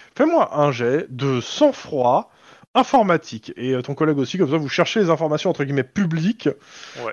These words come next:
Speaker 1: euh, qui pourraient les rattacher.
Speaker 2: Informatique, putain, informatique c'est de la merde. Eh, j'ai deux, c'est déjà mieux que zéro
Speaker 1: Mhm.
Speaker 2: ou un.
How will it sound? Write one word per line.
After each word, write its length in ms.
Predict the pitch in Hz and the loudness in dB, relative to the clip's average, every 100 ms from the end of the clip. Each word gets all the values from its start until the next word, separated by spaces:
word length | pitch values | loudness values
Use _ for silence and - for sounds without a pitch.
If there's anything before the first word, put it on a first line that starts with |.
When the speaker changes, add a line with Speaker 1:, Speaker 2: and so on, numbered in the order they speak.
| - | 0
Speaker 1:
euh, 220 | 127 120 | 2 2
qui 140 | 117 | 0
pourraient 180 | - 185 | -2 2
les 60 | 190 | 4
rattacher. 420 | 156 156 - - _ _ _ _ _ - - - - _ _ _ | 2 0 -6 -14 _ _ _ _ _ -18 -18 -20 -20 _ _ _
Speaker 2:
Informatique, 920 | 156 156 - 143 120 117 - 139 - - - | -4 -4 -6 -6 -6 -10 -12 -14 -14 -16 -20
putain, 260 | - - - - _ - | -16 -14 -16 -18 _ -14
informatique 380 | - 104 - - | -10 -8 -8 -8
c'est 160 | - | -8
de 60 | 107 | -10
la 80 | 135 | -12
merde. 260 | 139 - - _ - - _ - | -12 -14 -20 _ -14 -12 _ -2
Eh, 240 | 185 120 | 0 2
j'ai 180 | 107 107 | -2 -2
deux, 240 | 110 240 165 _ | -2 -2 -4 _
c'est 180 | - 95 | -16 -12
déjà 240 | 98 113 113 | -4 -2 0
mieux 240 | 139 208 | 0 0
que 380 | - 131 120 113 | -2 -6 -6 -6
zéro 320 | 107 117 147 | -4 -4 -2
Speaker 1:
Mhm. 100 | 127 | -2
Speaker 2:
ou 60 | |
un. 120 | 180 | -2